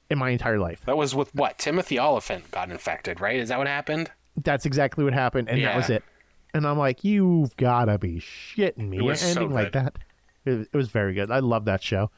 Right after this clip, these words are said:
Speaker 1: Uh, yeah, it was a great show. So it, like, the little ball that they threw up, it kinda reminded me of that until it friggin' grew crazy tentacles. And then Bryn,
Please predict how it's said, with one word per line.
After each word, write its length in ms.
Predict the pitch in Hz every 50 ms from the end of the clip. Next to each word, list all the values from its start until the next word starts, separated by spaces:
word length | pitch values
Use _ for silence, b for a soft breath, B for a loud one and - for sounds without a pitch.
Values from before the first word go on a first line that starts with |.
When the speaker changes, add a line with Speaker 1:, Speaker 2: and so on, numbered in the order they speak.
| b b b b b b b
Speaker 1:
Uh, 160 | 101 101 98 110
yeah, 140 | 139 135
it 20 | 113
was 120 | 123 131
a 40 | 127
great 200 | - - - -
show. 280 | - - 156 147 143 - b b b b b b b b b
So 260 | - 185 180 196 - -
it, 280 | 170 165 - - 165 151
like, 200 | 160 151 131 -
the 80 | 156
little 240 | 143 151 175 170 143
ball 500 | 117 - 151 143 147 156 170 190 190 - - - _ _ -
that 240 | - 160 160 151 -
they 120 | - 156
threw 280 | - - - 165 151 143
up, 220 | 151 214 - _ _ _ _ _ _ _ _ _ _ _ -
it 100 | 151 -
kinda 160 | - 170 170 156
reminded 260 | 139 131 131 135 135
me 100 | 131 123
of 100 | 113 110
that 240 | 135 135 117 95 -
until 380 | 135 139 - - 151 139 131 123
it 160 | 110 - -
friggin' 340 | - - 143 123 120 117 110
grew 440 | 104 113 123 123 117 113 113 107 - B B B B
crazy 280 | - 151 131 107 113 104
tentacles. 560 | - - 135 135 123 - - 98 107 117 - b b b b -
And 160 | 131 127 123
then 280 | 131 127 123 120 117 - b b b b b b -
Bryn, 500 | 131 107 143 151 190 196 165 147 160